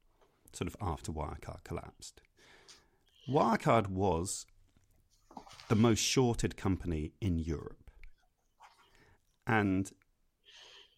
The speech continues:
it probably would have got embraced by the same guys who bought GameStop and that sort of thing. You know, they might have launched their takeover bid.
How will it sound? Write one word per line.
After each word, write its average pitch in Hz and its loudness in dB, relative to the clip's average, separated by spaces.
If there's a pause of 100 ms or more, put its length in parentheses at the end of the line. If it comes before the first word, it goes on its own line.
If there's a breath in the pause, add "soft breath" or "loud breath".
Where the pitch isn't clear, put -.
(1000 soft breath)
it 143 2
probably 131 4
would 104 4
have 104 -2
got 87 2
embraced 92 0 (360)
by 95 4
the 90 -4
same 95 2
guys 85 -2
who 87 0
bought 90 -4
GameStop - 0 (960 soft breath)
and 120 0
that 139 0
sort - -4
of - -12
thing. 78 -10
You - -16
know, 78 -8
they 107 2
might 104 2
have 95 -6
launched 101 0
their 101 -2
takeover 110 -4
bid. - -12